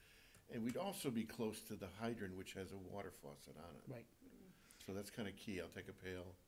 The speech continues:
Speaker 1: or one of us take a pail of
Speaker 2: Mm-hmm.
Speaker 1: water periodically.
Speaker 2: Um,
Speaker 1: My question is, how much do you wanna put into this?
Speaker 2: Well, my, my other question was, I know it's gonna be in menem-, in memory of him.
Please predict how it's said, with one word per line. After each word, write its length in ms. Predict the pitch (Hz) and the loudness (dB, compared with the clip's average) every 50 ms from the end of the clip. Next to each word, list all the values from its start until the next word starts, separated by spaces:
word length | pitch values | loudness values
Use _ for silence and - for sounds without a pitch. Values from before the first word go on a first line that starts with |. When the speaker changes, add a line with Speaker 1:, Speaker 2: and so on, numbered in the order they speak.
| - - - - - - - | -20 -20 -20 -20 -18 -10 -6
Speaker 1:
or 80 | 92 | -4
one 140 | 92 92 90 | -2 -2 -2
of 80 | 87 90 | -2 -4
us 100 | 95 - - | -4 -4 -4
take 140 | 104 95 | -4 -4
a 40 | - | -4
pail 220 | - - 90 85 87 90 | -4 -4 -4 -2 -2 0
of 60 | 90 | 0
Speaker 2:
Mm-hmm. 80 | - - | 2 2
Speaker 1:
water 240 | - - - - - - | 2 2 0 -4 -6 -6
periodically. 500 | - 78 - - - - - - 80 80 - - - - - - | -8 -8 -6 -8 -8 -10 -10 -12 -12 -12 -12 -14 -18 -18 -8 -4
Speaker 2:
Um, 320 | 139 135 135 127 127 123 120 - - - - - 123 | -2 -2 -2 -2 -2 -4 -6 -8 -14 -16 -12 -6 -2
Speaker 1:
My 180 | 123 127 143 147 | 2 4 4 4
question 340 | 139 - 139 127 127 127 120 | 8 10 10 10 10 8 4
is, 80 | 110 104 | 2 4
how 120 | 113 131 135 | 4 4 6
much 240 | 139 139 139 - - | 6 4 4 2 0
do 60 | 127 | 2
you 60 | 113 | 2
wanna 140 | 113 110 107 | 4 2 2
put 200 | - - 107 101 | 0 -2 0 0
into 260 | 104 104 101 - - - | 0 0 0 -2 -6 -8
this? 420 | 76 71 64 - - - - 113 - - - - | -8 -10 -10 -10 -12 -2 0 0 0 0 0 0
Speaker 2:
Well, 120 | 160 165 165 | 0 0 2
my, 140 | 160 160 156 147 - | 4 4 2 2 2
my 140 | - 147 151 | 2 2 2
other 140 | 151 147 139 | 2 2 2
question 420 | 139 139 135 131 - - 131 123 | 2 2 2 2 2 0 -2 -2
was, 300 | 117 113 113 117 113 113 - - - - - 143 135 - - - - - - - - - - - - | -2 -2 -4 -6 -8 -10 -12 -16 -18 -16 -14 -14 -14 -14 -16 -20 -20 -18 -18 -18 -18 -16 -6 0 2
I 80 | 147 | 4
know 180 | 147 143 143 139 | 6 6 6 6
it's 200 | 139 139 - - | 4 2 0 -2
gonna 180 | - - 143 135 | 0 2 2 2
be 140 | 131 131 123 - - - | 2 0 -2 -4 -4 0
in 160 | 147 139 139 | 2 4 6
menem-, 320 | 139 135 135 131 117 - - | 6 8 6 6 4 2 0
in 260 | 135 131 123 120 123 - - - - | 0 0 0 0 -2 -4 -6 -4 -2
memory 320 | 139 131 127 127 123 120 120 | 0 2 2 2 2 0 -2
of 100 | 120 - | -4 -4
him. 200 | - 135 123 123 | -2 -2 -2 -2